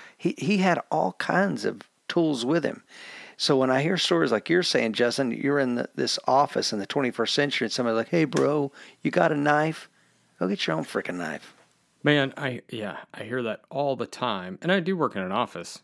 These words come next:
Speaker 2: I mean, it's not like I, it, it's not like I work, uh, yeah, yeah, on horseback or something, you know what I mean?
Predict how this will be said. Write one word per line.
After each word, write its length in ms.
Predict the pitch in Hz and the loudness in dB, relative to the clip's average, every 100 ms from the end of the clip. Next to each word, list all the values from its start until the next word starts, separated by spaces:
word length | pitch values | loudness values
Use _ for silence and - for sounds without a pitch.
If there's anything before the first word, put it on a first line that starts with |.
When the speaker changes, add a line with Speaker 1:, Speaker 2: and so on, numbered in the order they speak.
| _ | _
Speaker 2:
I 40 | 120 | -6
mean, 100 | 113 | -6
it's 160 | 104 | -2
not 120 | 139 110 | -2 -2
like 200 | 110 113 | -2 0
I, 240 | 107 104 - | 0 -2 -8
it, 180 | 127 - | -10 -8
it's 200 | 127 - | -10 -4
not 160 | 131 107 | -4 -2
like 200 | 117 - | -4 -4
I 60 | |
work, 420 | 107 110 110 - - | -2 -2 -2 -4 -16
uh, 60 | - - | -18 -16
yeah, 140 | 131 - | -16 -12
yeah, 220 | 143 - 123 - - - - - | -12 -12 -14 -16 -16 -16 -14 -10
on 180 | 120 | -8
horseback 640 | 98 160 151 - 82 95 - - | -2 0 0 -2 -4 -6 -10 -10
or 80 | 110 | -8
something, 280 | - 107 131 | -6 -8 -4
you 100 | 127 | -2
know 80 | 127 | 0
what 100 | 113 | 0
I 40 | |
mean? 260 | 113 131 | -2 -4